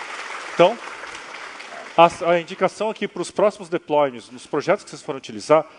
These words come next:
obviamente o R F S você não vai usar para o disco de sistema operacional, mas sim para os discos que foram utilizados para as máquinas virtuais, tá? Oi? O ideal, por enquanto, sim. Você pode utilizar também para file server.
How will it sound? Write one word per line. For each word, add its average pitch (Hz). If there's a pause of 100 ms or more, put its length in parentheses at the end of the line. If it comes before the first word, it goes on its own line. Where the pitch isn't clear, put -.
(140)
obviamente 196
o 190
R 160
F 151
S 151
você 175
não 170
vai 151
usar 147
para 143
o -
disco 147
de -
sistema 156
operacional, 127 (180)
mas 123
sim 165
para 160
os 120
discos 156
que -
foram 160
utilizados 131
para 135 (220)
as 156
máquinas 117
virtuais, 139 (280)
tá? 120 (1120)
Oi? 185 (3500)
O 175
ideal, 190
por 185
enquanto, 175
sim. 147
Você 160
pode 190
utilizar 175
também 185
para 185
file 170
server. 110